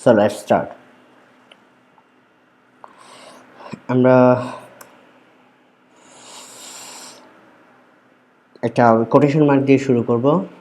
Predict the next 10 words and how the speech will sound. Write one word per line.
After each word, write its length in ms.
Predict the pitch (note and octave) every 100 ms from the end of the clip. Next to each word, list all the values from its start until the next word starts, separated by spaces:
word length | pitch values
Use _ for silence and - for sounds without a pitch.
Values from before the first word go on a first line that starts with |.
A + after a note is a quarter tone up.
| _
then 500 | B2 A2+ G2 G2 F#2+ F#2+ _ _ _ _ _ _ -
at 360 | B2 A#2 - - - _ _ _ _ _ _ _ _ - - -
yahoo 640 | B2 C3+ C#3 C#3 A2 G#2+ A2+
dot 300 | F2+ - -
com। 240 | G2+ G#2+ E3+ - - _ _ _ _ _ _ _ _ _ _ _ _ _ _ _ _ -
ওকে, 240 | G#2 D#3+ C#3+ - _ _ _ _ _ _ _ A#2+
yahoo 240 | A2+ B2+
dot 340 | A#2+ G2+ -
com, 380 | B2+ C3+ F3+ E3
then 340 | A#2 G#2+ G2+